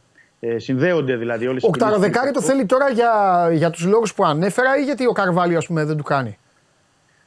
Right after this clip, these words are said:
Speaker 1: Όχι, τον
Speaker 2: Ή
Speaker 1: θέλει
Speaker 2: ο Αλεξανδρόπουλος, ας πούμε, ξέρω εγώ, που τρέχει το παιδί, γιατί με τον,
Speaker 1: Ναι, ναι,
Speaker 2: γιατί,
Speaker 1: ναι.
Speaker 2: γιατί με τον Μαρτίνεθ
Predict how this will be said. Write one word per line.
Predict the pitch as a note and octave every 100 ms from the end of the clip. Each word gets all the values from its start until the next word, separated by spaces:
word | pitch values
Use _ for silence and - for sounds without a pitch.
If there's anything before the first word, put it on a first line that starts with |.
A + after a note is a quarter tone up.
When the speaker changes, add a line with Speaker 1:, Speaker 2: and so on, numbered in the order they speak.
| _ _ _ _ _ _ _
Speaker 1:
Όχι, | C4+ A#3 A#2 F2 -
τον | D3+ C#3
Speaker 2:
Ή |
Speaker 1:
θέλει | G3 A#3
Speaker 2:
ο |
Αλεξανδρόπουλος, | A3+ G#3+ A3+ G#3 A#3 A#3 G3+ F#3+ E3+
ας | F#3
πούμε, | - F#3 E3+ D#3
ξέρω | - F#3
εγώ, | F3
που | -
τρέχει | G#3 G3
το | C3+
παιδί, | D#3+ D#3+ G3
γιατί | F#3 G3
με | F#3+
τον, | G3 F3+ - - -
Speaker 1:
Ναι, | E3+ F3
ναι, |
Speaker 2:
γιατί, | E3 F#3
Speaker 1:
ναι. | G3 -
Speaker 2:
γιατί | E3+ F3+
με | A3+
τον | A3+
Μαρτίνεθ | G3+ F#3+ D#3 G#3 G3+ A3 A#3+